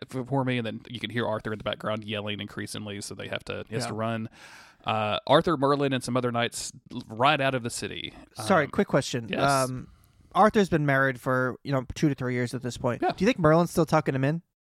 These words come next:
Speaker 1: Absolutely, hundred percent.
Speaker 2: Okay, yeah.
Speaker 1: Waking him
Speaker 2: I
Speaker 1: up,
Speaker 2: don't think
Speaker 1: dressing
Speaker 2: that him and Gwen share a bedroom, if I'm being completely honest.
Speaker 1: I think you have
Speaker 2: I
Speaker 1: to
Speaker 2: think that the last person he sees before he goes to <laughs> sleep is, is Merlin.
Speaker 1: Absolutely. I think you have to wait five years after being married to, to,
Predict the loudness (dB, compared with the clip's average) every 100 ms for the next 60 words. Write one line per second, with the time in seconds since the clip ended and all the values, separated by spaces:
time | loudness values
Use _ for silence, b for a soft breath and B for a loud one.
0 | 0 0 0 -10 -12 -12 -10 -8 -8 -10
1 | -10 -4 -4 -4 -2 0 2 6 8 8
2 | 6 2 2 2 4 4 2 4 4 4
3 | 4 0 2 0 0 -4 -6 -4 -6 -6
4 | -4 -4 -4 -6 -6 -8 -2 0 2 6
5 | 8 8 8 6 4 0 2 6 8 8
6 | 6 2 2 2 0 2 2 0 0 2
7 | 2 4 2 2 2 2 2 2 4 2
8 | 2 2 2 4 2 2 -4 -4 -4 -2
9 | -2 2 2 4 4 2 2 0 0 -4
10 | -6 -6 -4 -4 -4 -8 -8 -6 -4 -4
11 | -6 -8 -8 -4 -4 -6 -6 -6